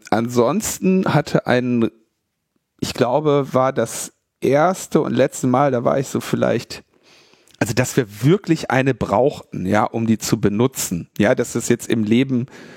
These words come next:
etwas war, wo ich sagte, ich muss jetzt telefonieren, ne? Ich glaube, ich hatte irgendwie eine zehn D-Mark Telefonkarte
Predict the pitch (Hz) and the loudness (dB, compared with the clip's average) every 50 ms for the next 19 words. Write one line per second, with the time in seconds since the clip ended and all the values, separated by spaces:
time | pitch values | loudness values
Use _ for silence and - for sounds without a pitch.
0 | - - - - _ _ _ _ 127 127 - - 127 120 - - 117 127 135 127 | -20 -20 -20 -20 _ _ _ _ -2 -2 0 0 -2 -2 2 2 2 2 2 0
1 | 127 123 - 127 - - - 113 - - 127 143 139 - - 131 - - - - | -2 -2 -2 -2 -4 -2 -8 -6 -2 0 0 0 0 0 -2 -2 -2 -4 -2 -2
2 | 123 113 107 - - 113 104 104 107 107 98 92 98 107 135 160 190 - - - | 0 0 0 -2 -2 -2 0 2 2 2 2 0 0 0 0 0 0 -4 -12 -18
3 | - - - - - 110 - 127 123 123 120 - - 123 - - 143 123 117 - | -16 -18 -8 -4 -4 0 2 0 0 0 -4 -4 -4 -4 -2 0 0 0 0 -2
4 | - _ _ _ - - 139 131 123 123 113 110 - - - - - 135 131 135 | -4 _ _ _ -2 0 0 2 2 0 0 0 -4 -4 -6 -2 0 0 0 0
5 | 147 147 123 113 113 123 135 143 127 127 131 123 - - - 117 110 104 - - | -2 0 0 2 2 2 2 2 2 2 0 -2 -4 -4 -2 -2 -2 -2 -2 0
6 | 110 110 117 123 - - - 117 113 113 - - - 107 107 107 | 0 0 0 0 -2 -2 0 0 0 0 0 -2 -2 0 0 -2